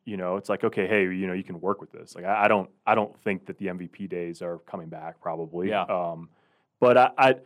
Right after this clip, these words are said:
Speaker 1: to me, there's enough there. Is it ever gonna look at this point? It's, there's a long way to get to where you feel like,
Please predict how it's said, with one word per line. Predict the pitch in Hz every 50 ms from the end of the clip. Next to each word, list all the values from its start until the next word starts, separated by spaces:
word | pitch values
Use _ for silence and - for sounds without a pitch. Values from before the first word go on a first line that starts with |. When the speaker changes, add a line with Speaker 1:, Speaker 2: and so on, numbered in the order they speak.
| _ _ _ _ -
Speaker 1:
to | - 131
me, | 135 147 160
there's | 147 135 127 117
enough | 113 101 104 117 123 117 -
there. | - 117 127 117 110
Is | - 127 113
it | 120
ever | 120 131 127 127 117
gonna | 127 127 117
look | 104 98 117 117 -
at | 95 -
this | - 104 -
point? | - - 117 113 110 117 117 - _ _ _ _ _ _ _ _
It's, | - 113 107 - - - _ _ _ _ -
there's | 110 123 123 120 120
a | 123
long | 107 95 92 98 101 101 104 104 104 98 92
way | 98 98 98 98 98 98
to | 95 - 104 92
get | 85 - 98 -
to | - - 98
where | 95 98 95
you | 92 92 87
feel | - - 98 101 98
like, | 101 95 95 92 - -